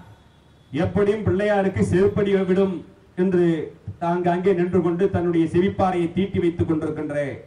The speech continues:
வியாபார பெருங்குடி மக்களே, தாய்மார்களே, உங்கள் அத்துணை பேருக்கும் என்னுடைய முதற்கண் வணக்கத்தை தெரிவித்துக் கொண்டு, திராவிடர்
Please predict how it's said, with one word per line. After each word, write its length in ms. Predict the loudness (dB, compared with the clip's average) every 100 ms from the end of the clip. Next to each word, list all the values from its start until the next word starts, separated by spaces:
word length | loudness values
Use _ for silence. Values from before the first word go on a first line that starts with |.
| -20 -20 _ _
வியாபார 400 | -2 2 4 4 2
பெருங்குடி 360 | 0 0 0 0
மக்களே, 400 | -2 -4 -2 -4 -8 -16 -12
தாய்மார்களே, 680 | -6 -4 -2 -4 -4 -4 -6 -6 -14 -20 _ _ _ _ _ _ _ _ _
உங்கள் 260 | 0 2 2
அத்துணை 300 | 0 0 2
பேருக்கும் 520 | 2 2 0 -2 -4 -4 -4
என்னுடைய 280 | 0 2 2
முதற்கண் 460 | 2 0 0 0 0
வணக்கத்தை 460 | 0 -2 -2 2 2 0
தெரிவித்துக் 480 | -2 2 2 2 -2
கொண்டு, 280 | -4 -2 -2 -2 -4 -10 -20 -20 _ _ _ _ _ _ _ _ _ _ _ _ _ _ _ _ _ _ _ _ _ _ _ _ _ -4
திராவிடர் 600 | 0 2 2 2 0